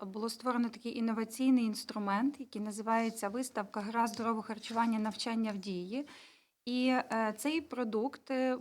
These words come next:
є новим. Він був створений на початку дві тисячі двадцять п'ятого року. І основною метою його було, е, саме промоція здорового харчування, формування здорових звичок серед дітей та молоді,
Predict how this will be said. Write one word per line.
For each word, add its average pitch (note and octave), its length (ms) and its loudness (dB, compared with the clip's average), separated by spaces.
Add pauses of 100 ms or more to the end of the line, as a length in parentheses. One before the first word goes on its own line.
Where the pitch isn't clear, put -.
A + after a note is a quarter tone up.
(120)
є A#3 280 -2
новим. A3+ 600 4
Він A3+ 140 0
був A3 140 -8
створений A3 440 -2
на G#3+ 100 0
початку G#3+ 680 -2
дві G3 180 -6
тисячі A3 380 -4
двадцять G#3+ 320 -2
п'ятого A3 440 -4
року. G3+ 440 -4 (520)
І A3+ 100 0
основною C#4 580 10
метою D4 360 8
його C#4 240 2
було, B3+ 560 4
е, G3+ 220 -2
саме A3+ 300 4
промоція A3+ 1000 6
здорового B3 460 2
харчування, G3 680 0
формування A#3 600 6
здорових B3+ 460 2
звичок G#3+ 520 -2
серед G#3 280 -6
дітей G#3+ 320 -2
та G3+ 140 -4
молоді, G3 520 0